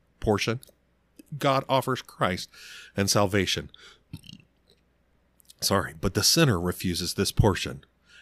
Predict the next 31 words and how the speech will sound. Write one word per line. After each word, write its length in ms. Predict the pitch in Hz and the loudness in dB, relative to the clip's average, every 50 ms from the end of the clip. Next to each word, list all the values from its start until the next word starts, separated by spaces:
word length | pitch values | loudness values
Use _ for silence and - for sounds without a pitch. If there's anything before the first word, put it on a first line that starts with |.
| - _ | -16 _
"Israel 440 | - 123 123 123 127 127 123 123 120 113 | 4 6 6 6 6 4 4 4 4 2
would 120 | 110 107 | 2 2
have 180 | 120 117 98 120 | 2 0 0 0
none 260 | 120 123 127 117 95 | 2 2 4 4 2
of 160 | 82 76 - | 0 -4 -8
me," 260 | 65 76 69 - - _ _ - | -14 -16 -16 -16 -20 _ _ -8
Psalm 320 | - - 113 98 92 87 | -4 -2 0 0 0 -2
eighty-one 400 | 80 90 87 90 87 87 90 90 | -4 -4 -4 -6 -6 -6 -6 -6
eleven. 420 | 90 87 87 78 - - 73 - - _ _ _ _ _ _ - - - - _ | -6 -6 -6 -6 -8 -8 -12 -14 -16 _ _ _ _ _ _ -20 -20 -20 -18 _
Is 120 | - 127 113 | 0 0 2
he 100 | 135 131 | 2 4
not 220 | 123 143 156 151 | 4 4 4 4
a 40 | 147 | 2
fool 380 | - - - 151 127 101 95 87 | 0 0 2 4 4 4 4 2
who 140 | - 110 | 0 0
prefers 540 | - - 104 - - - 131 110 95 90 - | 0 2 0 2 2 4 4 4 4 2 0
an 120 | - 107 104 | -4 -4 -2
annuity 480 | 98 104 107 123 127 104 87 90 85 - | -2 0 0 0 0 0 0 -2 -6 -6
to 180 | - - 95 | -4 -2 -2
an 80 | 90 90 | 0 0
inheritance? 720 | 95 92 87 82 95 85 78 69 - 69 - - - - - _ _ _ - - - - _ | -2 -2 -2 0 0 0 -2 -4 -8 -12 -12 -14 -16 -18 -18 _ _ _ -20 -20 -20 -8 _
Is 120 | 117 107 | 0 2
he 80 | 123 127 | 2 4
not 200 | 127 139 135 131 | 6 6 6 4
a 40 | |
fool 400 | - - - - 151 123 104 98 | 2 0 0 2 4 4 4 4
who 120 | 87 110 104 | 2 2 0
tends 300 | - - 120 104 95 - | 0 0 -2 -2 -2 -2
his 160 | 117 101 90 | -2 -2 -2
mortal 300 | 107 107 113 113 120 113 | -2 0 0 0 0 -2
part 360 | - - - 92 90 90 - | -2 -2 0 0 0 0 -2